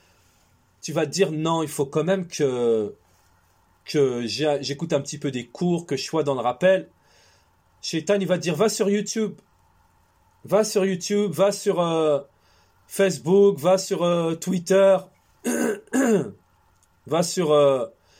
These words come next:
Instagram. Va sur les réseaux sociaux, tu vas apprendre ta religion. »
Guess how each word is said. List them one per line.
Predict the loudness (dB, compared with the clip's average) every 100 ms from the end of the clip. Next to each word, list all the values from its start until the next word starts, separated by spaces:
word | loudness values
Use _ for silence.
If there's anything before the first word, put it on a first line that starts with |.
| _ _ _ _ _ _ _ -6
Instagram. | -4 -2 -2 0 0 2 2 2 0 -4 _ _ _ _ _ _ _ _ _
Va | 0 0
sur | 2 -2
les |
réseaux | -2 -2 -2
sociaux, | -4 -2 0 0
tu | 0
vas | 0
apprendre | 0 -2 -2
ta | 0
religion. » | 2 0 -2 -4 -4